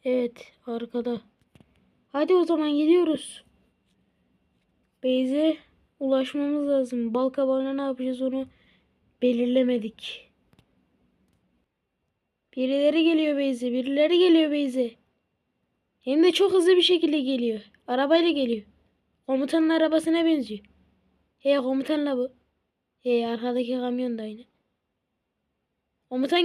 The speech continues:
geliyor. Tamam Titan, Titan sakin ol. Komutan, komutan.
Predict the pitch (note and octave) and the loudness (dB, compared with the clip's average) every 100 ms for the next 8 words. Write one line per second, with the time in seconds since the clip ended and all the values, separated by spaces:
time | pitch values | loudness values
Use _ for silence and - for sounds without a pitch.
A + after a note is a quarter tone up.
0 | F4 F#4 F4 D#4 A#3+ - _ _ _ _ | 2 2 2 2 -2 -8 _ _ _ _
1 | _ _ _ _ _ _ _ _ _ _ | _ _ _ _ _ _ _ _ _ _
2 | _ _ _ _ _ - C#4+ E4+ D#4+ E4 | _ _ _ _ _ -8 -2 0 0 0
3 | E4 F4+ C4 D4 F4+ D#4+ D#4+ D4+ D4+ F4+ | 2 0 0 -2 0 0 0 -2 2 2
4 | C#4+ - _ _ _ _ _ _ _ _ | 2 -2 _ _ _ _ _ _ _ _
5 | _ _ _ C4+ D4 E4 D#4 B3+ C4 C4 | _ _ _ -4 -2 -2 -2 -2 -4 -6
6 | C4+ | -8